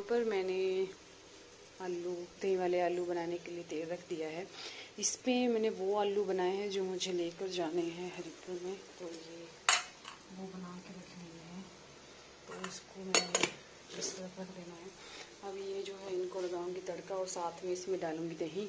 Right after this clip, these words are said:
क्योंकि सभी ने कहा है कि दही वाले आलू खाने हैं। तो इसको बनाती हूँ और आटा भी मेरा थोड़ा बहुत रेडी होने वाला है बबरू के लिए।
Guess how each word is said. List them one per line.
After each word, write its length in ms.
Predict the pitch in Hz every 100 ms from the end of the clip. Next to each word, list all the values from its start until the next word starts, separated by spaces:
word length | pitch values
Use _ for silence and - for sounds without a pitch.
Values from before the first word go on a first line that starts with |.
| 190
क्योंकि 260 | 160 165
सभी 280 | 165 160 170
ने 120 | 170
कहा 200 | 165 160
है 100 | 160
कि 120 | 156 170
दही 220 | 165 165
वाले 240 | 170 156 156
आलू 260 | 156 160 180
खाने 260 | 175 156 156
हैं। 160 | 185 196 - - - -
तो 120 | 202 190 190 190 190 - -
इसको 260 | - - 226
बनाती 420 | 208 202 202 208
हूँ 160 | 233 233
और 80 | 165
आटा 360 | 185 180 196
भी 180 | 185 208
मेरा 280 | 214 175 175 170
थोड़ा 200 | 180 180
बहुत 1400 | 175 175 175 - - - - - - - - - - -
रेडी 340 | 185 180 175 180
होने 360 | 185 180 185
वाला 340 | 185 180 170 165
है 320 | 165 170 208 - - - - - - - - - - 190
बबरू 360 | 180 175 196 202
के 100 | 180
लिए। 260 | 165 165